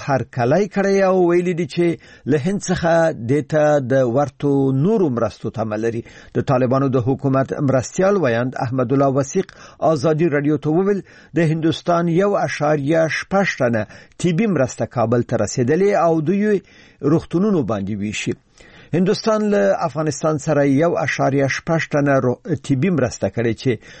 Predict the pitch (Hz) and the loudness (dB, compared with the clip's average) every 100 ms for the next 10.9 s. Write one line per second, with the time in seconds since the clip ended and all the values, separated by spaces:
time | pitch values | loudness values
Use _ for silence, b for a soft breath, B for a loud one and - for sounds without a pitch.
0 | B 143 151 196 175 127 101 117 - 107 | B 0 0 0 -2 -2 0 0 -2 -6
1 | 101 135 95 95 107 120 B B B 226 | -4 -4 -2 -2 -2 -4 B B B -2
2 | 240 220 - b b - 196 196 - 180 | -2 -4 -8 b b -2 0 0 0 0
3 | 180 180 175 170 156 131 107 202 170 135 | 2 2 2 0 -2 -6 -2 0 2 0
4 | 143 117 135 143 127 113 104 110 - 135 | -2 -2 -2 0 0 0 -2 -6 -2 -2
5 | 135 147 156 175 B B B B 110 117 | 0 0 0 -2 B B B B 2 4
6 | 113 113 - - - - - 151 156 156 | 4 2 -2 -10 -12 -14 -4 0 2 2
7 | 147 135 131 127 127 202 165 123 110 110 | 2 2 2 2 2 0 2 0 0 0
8 | 117 120 120 120 120 127 143 - 127 147 | 0 0 -2 -2 0 0 0 -4 -4 -2
9 | 160 175 - 185 113 95 113 107 - 110 | 0 0 -2 -2 -2 -2 -6 -6 -4 -4
10 | - 117 101 107 107 113 107 123 139 | -2 -2 0 0 0 0 0 2 0